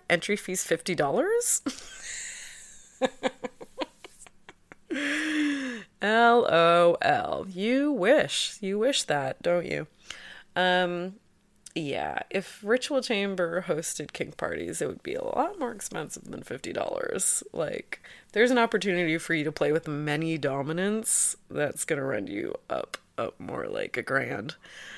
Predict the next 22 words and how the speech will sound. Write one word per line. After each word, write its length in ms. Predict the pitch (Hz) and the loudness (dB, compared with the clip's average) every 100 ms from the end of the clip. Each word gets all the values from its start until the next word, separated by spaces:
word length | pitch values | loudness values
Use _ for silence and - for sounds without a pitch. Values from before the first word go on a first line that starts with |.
| - - - | -18 -20 -20
twelve 320 | - - - - | -8 -4 -4 -4
hundred, 300 | - - - | -6 -6 -4
fifteen 340 | 170 - 170 | -4 -2 0
hundred 300 | 170 156 156 | 0 -2 0
dollars, 480 | 165 175 226 262 - | 2 2 0 -4 -6
you 60 | 185 | -6
know 100 | 196 | -4
what 100 | 196 | -2
I 60 | |
mean? 260 | 196 208 226 | -2 -4 -6
If 160 | 170 - | -10 -4
there's, 320 | 151 151 156 | -2 -2 -2
like, 400 | 139 135 - - _ _ _ _ | -2 -2 -8 -16 _ _ _ _
if 140 | - 180 | -4 -2
you're 80 | |
playing, 560 | - 190 180 175 165 170 | 0 2 4 2 0 -2
say, 480 | - 214 214 202 - | 2 4 4 2 0
usually 520 | 196 208 196 160 170 | 2 2 2 2 0
the 120 | 156 | 0
scenario 640 | 156 151 147 139 139 135 135 | -2 -4 -6 -6 -6 -6 -4
is, 200 | 147 147 | -4 -4
like, 380 | 139 131 - | -6 -8 -14